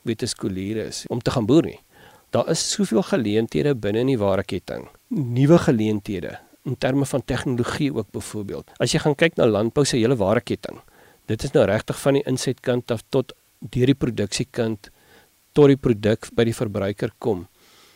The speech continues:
Hoeveel geleenthede daar is vir die jeug om by landbou te kan betrokke raak. Ek dink dit, dit is regtig 'n mooi storie wat ons in die volgende paar jaar kan sien.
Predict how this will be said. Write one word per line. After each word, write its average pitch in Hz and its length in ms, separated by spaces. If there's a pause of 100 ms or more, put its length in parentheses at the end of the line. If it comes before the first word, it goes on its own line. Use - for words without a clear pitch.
(120)
Hoeveel 127 400
geleenthede 113 480
daar 117 160
is - 120
vir 120 120
die 101 140
jeug 107 180
om 117 80
by 104 120
landbou 101 360
te 113 160
kan 107 160
betrokke 101 480
raak. - 240 (320)
Ek 120 120
dink 139 200
dit, 113 120 (200)
dit - 160
is - 160
regtig 110 460
'n 139 80
mooi 117 220
storie 131 480
wat 107 180
ons 117 120
in 113 100
die - 100
volgende 123 260
paar 117 280
jaar 104 280
kan 113 140
sien. 101 360